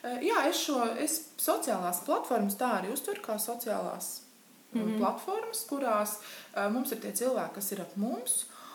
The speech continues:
Speaker 1: un, ā, kur mēs varam padalīties ar informāciju, ar emocijām, ā,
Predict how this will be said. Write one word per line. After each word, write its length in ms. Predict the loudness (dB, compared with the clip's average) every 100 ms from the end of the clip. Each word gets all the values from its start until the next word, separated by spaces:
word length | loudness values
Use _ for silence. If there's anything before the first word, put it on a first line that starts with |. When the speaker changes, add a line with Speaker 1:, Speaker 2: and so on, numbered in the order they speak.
| -8
Speaker 1:
un, 360 | -2 2 2 2
ā, 580 | 2 4 4 6 4 2
kur 100 | 0
mēs 280 | 0 0
varam 200 | 0 0
padalīties 880 | 0 0 2 0 -2 -4 -4 -2 -2 -2 0
ar 180 | 0 2
informāciju, 1040 | 0 0 2 2 2 4 4 4 2 2 2
ar 100 | 2
emocijām, 1160 | 0 2 2 2 0 0 -2 0 0 2 2
ā, 340 | 2 2 0